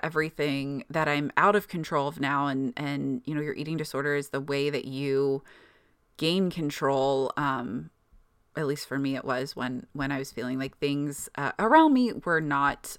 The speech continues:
uh, in my control. So, like I said before, I was really shameful to admit this, and it was hard to, it's hard to talk about now. And I feel like I've talked to people very directly in my support system, but,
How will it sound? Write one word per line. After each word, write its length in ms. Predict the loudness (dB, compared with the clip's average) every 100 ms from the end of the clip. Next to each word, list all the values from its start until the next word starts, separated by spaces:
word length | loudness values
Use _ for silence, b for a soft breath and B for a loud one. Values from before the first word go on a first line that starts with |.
| -8
uh, 300 | -6 -6 -8 -14 _ b b b b b b b
in 140 | -4
my 100 | -4
control. 520 | -8 -10 -8 -6 -6 -8
So, 500 | -2 2 4 2 -2 -16 -20 _ _ _ -20 -20 -18 -16 -2
like 140 | 2 4
I 60 |
said 140 | 2 0
before, 400 | 0 2 2 2
I 160 | -2 -4 _ _ _ _ _ _ _ _
was 340 | -4 -2 -2 0
really 280 | 0 0 -4
shameful 520 | -2 -2 0 -2 -2
to 320 | -4 -6 -6 -8
admit 320 | -2 -2 2
this, 300 | 2 0 -4
and 160 | -6 -4
it 40 |
was 140 | -6
hard 560 | -8 -4 2 2 2 -2 B B B B B _ -12
to, 960 | -6 -4 -4 -4 -2 -2 -2 -2 -2 -2
it's 320 | -4 -4 -4 4
hard 180 | 6 6
to 80 | 6
talk 200 | 4 4
about 180 | 2
now. 160 | 4 2
And 80 | 2
I 60 |
feel 200 | -2 -2
like 240 | 0 -2 -4
I've 140 | -8
talked 320 | -4 -4 -2
to 240 | -4 -6 -8 _ _ _ _ _ _ _ -16 -14 -12
people 300 | -8 -6 0
very 340 | 4 4 2
directly 500 | 2 0 0 0 0
in 80 | 2
my 140 | 0
support 420 | -2 -2 -2 -2
system, 460 | -2 -2 0 4 4
but, 360 | 2 2 0